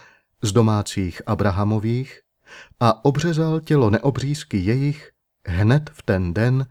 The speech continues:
jakž s ním Bůh mluvil. A byl Abraham v devadesáti devíti letech,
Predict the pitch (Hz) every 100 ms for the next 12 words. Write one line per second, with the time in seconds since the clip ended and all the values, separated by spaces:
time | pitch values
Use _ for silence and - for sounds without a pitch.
0 | _ _ _ _ - 127 151 - 139 143
1 | 135 113 120 - 107 113 85 71 57 -
2 | - _ _ _ _ _ _ _ _ _
3 | _ _ _ _ 117 98 113 160 180 135
4 | 135 165 147 123 87 90 110 151 151 -
5 | 160 160 131 104 117 147 151 135 98 98
6 | - 135 - -